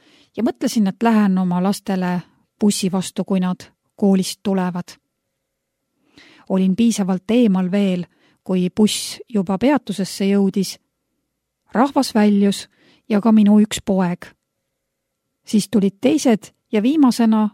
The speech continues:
ka minu väikesekasvuline noorem poeg. Ta tuli viimasest uksest nii, et libises lumevallilt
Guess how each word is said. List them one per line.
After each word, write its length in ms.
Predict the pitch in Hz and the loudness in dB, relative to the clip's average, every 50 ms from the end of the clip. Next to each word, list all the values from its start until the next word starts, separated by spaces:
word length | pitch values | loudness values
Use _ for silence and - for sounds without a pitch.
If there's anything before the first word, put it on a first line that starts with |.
| _ _ _ | _ _ _
ka 120 | - 285 | -6 -2
minu 240 | 302 294 269 240 202 | 0 2 2 2 2
väikesekasvuline 1080 | 190 190 196 185 - - 175 - 185 - 202 190 180 - - 220 190 185 190 190 208 | 2 0 0 0 -2 -6 -6 -6 -4 -2 -2 -2 -2 -2 -2 -2 0 0 0 0 0
noorem 400 | 196 190 180 180 170 175 175 170 | 0 0 0 -2 -2 -2 -4 -4
poeg. 380 | - 180 175 175 170 - - _ _ _ _ _ _ _ _ _ _ _ _ _ _ _ _ _ _ _ _ _ _ _ _ _ _ _ _ _ _ _ _ _ | -4 -4 -4 -4 -6 -8 -14 _ _ _ _ _ _ _ _ _ _ _ _ _ _ _ _ _ _ _ _ _ _ _ _ _ _ _ _ _ _ _ _ _
Ta 120 | - 202 190 | -8 -4 0
tuli 260 | 233 220 208 208 208 | 2 2 2 4 4
viimasest 540 | 233 254 240 214 196 - 208 - - - - | 4 4 4 2 0 -2 -4 -8 -6 -6 -6
uksest 400 | 294 - - - 208 - - - | -6 -4 -4 -6 -6 -8 -6 -2
nii, 280 | 285 269 240 214 202 - _ _ _ _ _ _ _ _ _ - | 0 0 0 0 -2 -4 _ _ _ _ _ _ _ _ _ -8
et 180 | 233 - - | -8 -6 -4
libises 600 | 277 330 349 - 311 254 208 - 226 208 180 - | -4 -4 -2 0 0 0 2 2 0 -2 -2 0
lumevallilt 1040 | 233 233 240 233 214 196 190 208 214 226 220 208 196 185 185 - _ _ - - - | 0 2 4 4 2 2 0 2 2 2 2 2 0 0 -2 -6 _ _ -20 -20 -20